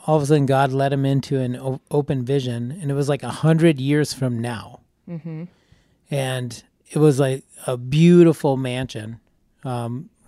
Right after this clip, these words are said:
Speaker 1: with intricate stonework and stuff. And he said it was so strange 'cause he was in this home, and it was like a, like a holiday type setting, and he was,
Speaker 2: Mm-hmm.
Speaker 1: he was in prayer. He was, like, out.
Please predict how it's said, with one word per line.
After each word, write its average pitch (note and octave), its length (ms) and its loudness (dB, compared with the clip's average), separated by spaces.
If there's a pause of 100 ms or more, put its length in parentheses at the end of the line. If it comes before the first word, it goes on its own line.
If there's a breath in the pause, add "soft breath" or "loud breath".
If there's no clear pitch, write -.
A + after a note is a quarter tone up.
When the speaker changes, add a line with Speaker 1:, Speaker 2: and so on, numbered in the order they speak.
Speaker 1:
with C3+ 220 -6
intricate D3+ 540 -6
stonework C#3+ 680 -2
and B2+ 160 -4
stuff. C3 360 -6 (420 loud breath)
And - 140 -16
he D#3+ 80 0
said F3 180 4
it E3 40 4
was D3 100 -4
so F3 140 4
strange E3+ 420 2
'cause C#3 140 0
he C#3+ 80 2
was C3 160 0 (320)
in F3 240 6
this D3+ 440 4 (1400 soft breath)
home, E3+ 460 8
and D3 100 -2
it D3 60 -6
was C#3+ 160 -2
like D3 160 2
a, C3+ 180 0 (220)
like D3+ 200 -2
a C#3 60 -2
holiday D#3 480 2
type D3 300 -4
setting, C3+ 600 0 (120)
and D3+ 160 2
he D#3+ 100 6
was, D#3 220 2
Speaker 2:
Mm-hmm. E3+ 100 -4
Speaker 1:
he D#3 80 4
was E3 120 2
in A3+ 140 6
prayer. E3+ 300 2
He D3 120 0
was, D3+ 120 -2
like, C#3 160 -4
out. B2 460 -10